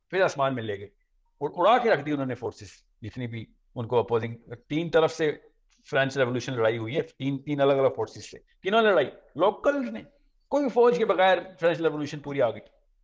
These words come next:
आप पढ़ें तो सही, Renaissance का दौर चल क्या रहा था। हर film actor से लेके गाड़ी साफ करने वाला, सारे के सारे जंग में इन्वॉल्व है, मगर नजर ही नहीं आ रहा, कोई फौजी नहीं है।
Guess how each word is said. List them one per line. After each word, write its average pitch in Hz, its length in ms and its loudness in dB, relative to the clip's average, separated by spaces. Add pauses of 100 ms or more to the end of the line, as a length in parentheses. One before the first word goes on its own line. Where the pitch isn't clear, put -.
(420)
आप 143 180 0
पढ़ें 233 160 2
तो 240 60 -6
सही, 214 120 0
Renaissance 170 480 0
का 160 80 -2
दौर 127 300 -4
चल 170 120 4
क्या 208 140 2
रहा 151 120 4
था। - 200 -8 (540)
हर 254 300 2
film 220 360 0
actor 202 220 2
से 175 120 -4
लेके 160 580 -4 (520)
गाड़ी 147 420 0
साफ 170 240 2
करने 139 160 -4
वाला, 110 200 0
सारे 202 360 2
के 196 100 -2
सारे 190 220 0
जंग 170 220 -2
में 170 80 0
इन्वॉल्व 117 320 0
है, - 80 -14 (140)
मगर 147 180 2
नजर 131 200 -2
ही 165 60 -2
नहीं 196 100 -6
आ 190 60 4
रहा, 185 80 4
कोई 165 120 0
फौजी 135 320 -2
नहीं 202 180 -10
है। - 60 -18